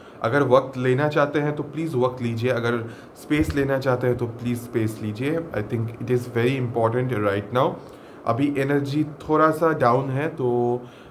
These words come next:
अ, आप लोग अगर, अ, वक्त लेंगे तो सही रहेगा। okay, Heal कीजिए अपने आप को, अ, relax, थोड़ा सा, अ,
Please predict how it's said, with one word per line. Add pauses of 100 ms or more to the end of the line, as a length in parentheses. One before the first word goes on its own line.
(100)
अ,
आप
लोग
अगर,
अ,
वक्त
लेंगे
तो
सही
रहेगा। (300)
okay, (440)
Heal
कीजिए
अपने
आप
को,
अ, (120)
relax, (120)
थोड़ा
सा,
अ,